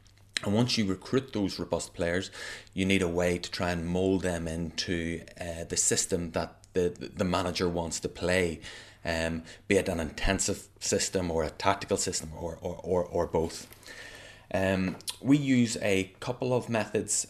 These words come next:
at Liverpool, um, mainly, uh, revolving around screening. I personally find that screening remains essential to protect athletes' health. Um, we use it, um, based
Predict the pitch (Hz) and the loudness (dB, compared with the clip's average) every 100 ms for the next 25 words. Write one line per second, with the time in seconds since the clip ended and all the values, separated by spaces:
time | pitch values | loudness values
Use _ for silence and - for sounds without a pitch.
0 | - 98 - - 95 95 - 107 113 123 | -2 -2 -2 -2 0 0 -2 -2 -2 -4
1 | - 113 110 110 - 151 156 135 113 - | -4 -2 -2 -2 0 2 2 2 0 -4
2 | - - - 98 90 87 98 98 95 92 | -20 -6 0 2 2 0 2 6 8 6
3 | 90 90 85 85 80 - - 95 90 113 | 2 2 0 -2 -4 -4 0 2 2 0
4 | - - - - - - - - 117 117 | -4 -16 -20 -20 -20 -20 -4 2 4 8
5 | 113 113 117 - 98 92 87 - 98 92 | 8 8 4 6 6 6 2 4 6 6
6 | 90 87 85 87 - 90 - 101 - - | 6 4 4 2 4 2 2 0 -2 -2
7 | 95 - 101 95 110 - 117 147 - - | -2 4 4 4 2 4 4 4 0 -18
8 | - - - - - 95 92 92 90 90 | -18 -16 -12 -12 -2 2 4 6 4 4
9 | 92 87 - - 101 101 98 95 101 120 | 4 2 0 -4 4 6 6 4 6 8
10 | 98 92 90 - - - - 90 85 85 | 8 6 2 0 -10 -6 0 4 4 2
11 | 87 87 - - 123 120 - | 2 0 -2 0 4 4 4